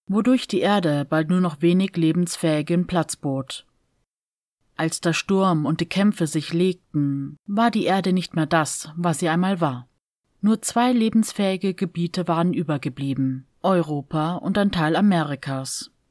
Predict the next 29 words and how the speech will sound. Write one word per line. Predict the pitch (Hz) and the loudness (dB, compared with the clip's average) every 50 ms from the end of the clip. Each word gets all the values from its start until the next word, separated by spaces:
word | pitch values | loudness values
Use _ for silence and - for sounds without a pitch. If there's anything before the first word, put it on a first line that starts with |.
| _ _ _ _ _ _ _ _ - | _ _ _ _ _ _ _ _ -6
Es | 214 208 - | -6 -4 -2
gab | - 233 240 - | -2 -2 2 4
in | 254 226 214 | 4 4 4
beiden | - 208 226 233 233 240 233 226 | 4 2 2 2 2 2 0 0
Teilen | - 202 220 208 185 165 151 147 147 143 139 143 147 - | -2 -2 0 0 0 0 0 0 -2 -4 -6 -10 -6 0
nur | 190 202 208 | 2 2 4
je | 208 180 190 214 233 | 2 2 2 2 2
etwa | 180 170 - - 196 185 | 2 0 0 -2 -2 -2
drei | 180 - 170 175 180 185 202 | -4 -4 -2 0 0 0 0
bis | 196 220 202 - | 0 -2 -4 -2
vier | - 220 214 | -2 -2 -2
Städte, | - - - 202 180 175 - - 147 139 139 139 139 147 147 - - | -2 -2 0 0 0 0 -2 -4 -4 -2 -4 -4 -6 -8 -8 -4 0
die | 190 180 | 2 4
nun | 170 160 160 160 | 4 4 4 2
Oasen | 180 175 185 - - 175 160 151 - 160 151 | 0 0 -2 -2 0 0 0 0 -2 -2 -2
genannt | 151 147 151 143 143 143 139 - | 0 0 0 0 0 -2 -2 -4
wurden. | 151 143 143 139 147 143 143 139 139 143 - _ _ _ _ _ _ _ _ | -4 -4 -2 -2 -2 -2 -4 -4 -8 -12 -18 _ _ _ _ _ _ _ _
Technik | - 202 214 233 - - 180 170 - - | -4 -2 -2 -2 0 0 -2 -2 -2 -2
wie | 170 156 | -4 -2
damals | 143 - 160 160 175 180 170 151 143 139 139 139 - - - | 0 0 0 2 2 2 2 0 0 0 -2 -4 -6 -8 -4
gab | - 165 160 170 | -2 -2 0 0
es | 160 - - | -2 -2 0
außerhalb | - 165 175 170 - 175 156 165 165 - | 0 0 0 0 0 0 0 0 -2 -2
der | - 165 151 | 0 0 0
Oasen | 151 151 147 - 147 151 147 143 143 - 151 156 160 156 | 2 2 2 2 2 0 0 -2 -2 -2 -2 -2 -2 -4
praktisch | - - 170 165 - - 190 - - | -4 -4 -4 -4 -2 -4 -4 -4 0
gar | - 180 156 143 | 0 2 2 2
nicht | 135 135 - - - | 0 -2 -4 -4 -4
mehr. | 139 135 131 123 139 | -4 -4 -4 -6 -10